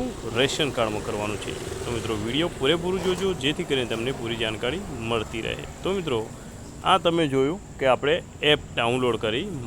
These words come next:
માય રેશન, જે આપણી ગુજરાતની છે, તે ડાઉનલોડ કરીને અહીંયા તમે આ રીતે ઓપ્શન ખુલશે. ત્યાં ન્યૂ યુઝર્સ જે નીચે લખેલું હતું તેની ઉપર ક્લિક કરવાનું રહેશે. અહીંયા તમારે અટક અને અહીંયા મોબાઈલ નંબર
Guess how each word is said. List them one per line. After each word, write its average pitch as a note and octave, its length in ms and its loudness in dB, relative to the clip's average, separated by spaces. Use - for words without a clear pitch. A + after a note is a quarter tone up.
માય A#2+ 260 6
રેશન, G#2+ 340 -6
જે B2 160 2
આપણી D#3+ 240 -2
ગુજરાતની B2 600 4
છે, - 100 -6
તે B2+ 160 0
ડાઉનલોડ D#3 460 4
કરીને A#2 260 2
અહીંયા A#2 400 4
તમે B2 240 -2
આ D3 100 8
રીતે B2+ 240 0
ઓપ્શન B2+ 320 -4
ખુલશે. C3+ 260 -2
ત્યાં A2+ 400 4
ન્યૂ F3+ 240 2
યુઝર્સ C#3+ 560 4
જે B2 160 -2
નીચે A#2 240 -2
લખેલું E3+ 400 0
હતું D#3+ 160 -4
તેની E3 340 6
ઉપર C#3 260 4
ક્લિક A#2+ 220 -2
કરવાનું B2 360 -2
રહેશે. C#3+ 260 2
અહીંયા E3+ 280 2
તમારે B2 300 2
અટક E3+ 220 2
અને E3 160 4
અહીંયા A2+ 320 0
મોબાઈલ C3+ 300 4
નંબર C3+ 280 0